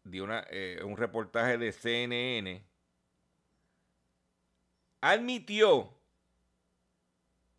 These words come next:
que ya los consumidores dijeron basta ya de los aumentos en los precios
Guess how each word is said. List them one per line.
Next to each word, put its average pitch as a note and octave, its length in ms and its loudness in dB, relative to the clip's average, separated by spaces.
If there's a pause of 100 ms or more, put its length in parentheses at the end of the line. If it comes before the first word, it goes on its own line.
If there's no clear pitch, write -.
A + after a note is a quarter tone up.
(420)
que A2 1200 -2 (220)
ya C3+ 260 4
los F3+ 160 4
consumidores F#3 880 2 (960)
dijeron C3+ 720 4 (140)
basta D#3 600 6
ya A2+ 440 4 (1800)
de A#2+ 220 2
los A#2 300 0
aumentos B2 1040 2 (320)
en B2+ 220 2
los A#2+ 140 4
precios C3 680 0